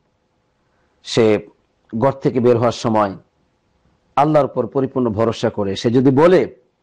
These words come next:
যে, "বিসমিল্লাহি তাওয়াক্কালতু আলাল্লাহ, লা হাওলা ওয়ালা কুওয়াতা ইল্লা বিল্লাহ", তাহলে কি ফজিলত, এটা আমরা সবাই জানি।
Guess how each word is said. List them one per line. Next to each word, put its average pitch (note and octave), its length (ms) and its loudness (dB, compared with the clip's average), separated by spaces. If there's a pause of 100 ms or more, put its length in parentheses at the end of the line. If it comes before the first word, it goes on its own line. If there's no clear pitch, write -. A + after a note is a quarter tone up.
(480)
যে, G2+ 260 0
"বিসমিল্লাহি A#2 640 0
তাওয়াক্কালতু B2+ 540 -2
আলাল্লাহ, D#3 760 4 (880)
লা B2 160 4
হাওলা A#2+ 280 0
ওয়ালা G#2+ 280 2
কুওয়াতা A2 400 -4
ইল্লা G2+ 180 -10
বিল্লাহ", F#2 320 -12 (800)
তাহলে B2 280 2
কি G3 220 0
ফজিলত, F#3+ 480 2
এটা A#2 140 -2
আমরা G#2+ 120 -4
সবাই F#2 340 -4
জানি। F#2+ 300 -14